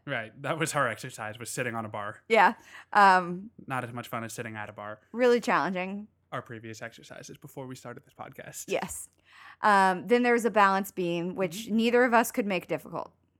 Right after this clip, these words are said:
Speaker 1: Yeah. Um, I even, like, you know, tried to do it in three steps, and that wasn't so bad.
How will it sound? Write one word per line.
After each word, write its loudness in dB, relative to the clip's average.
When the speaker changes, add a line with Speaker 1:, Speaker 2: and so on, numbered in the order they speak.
Speaker 1:
Yeah. -2
Um, -2
I 4
even, 2
like, -4
you -4
know, -6
tried -2
to -10
do -4
it -6
in -10
three -8
steps, -10
and -6
that -6
wasn't -10
so -14
bad. -18